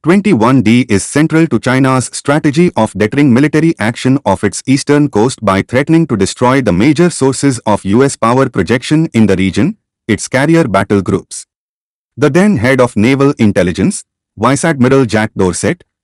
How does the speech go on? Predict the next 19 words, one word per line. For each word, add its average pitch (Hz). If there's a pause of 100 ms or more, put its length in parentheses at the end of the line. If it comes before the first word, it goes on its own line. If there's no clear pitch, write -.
told 185
reporters 139
in 135
January 147
two -
thousand 123
and 120
eleven 123
that 110
the 101
Pentagon 135
had 120
underestimated 139
the 101
speed 139
at 117
which 117
China 160
developed 104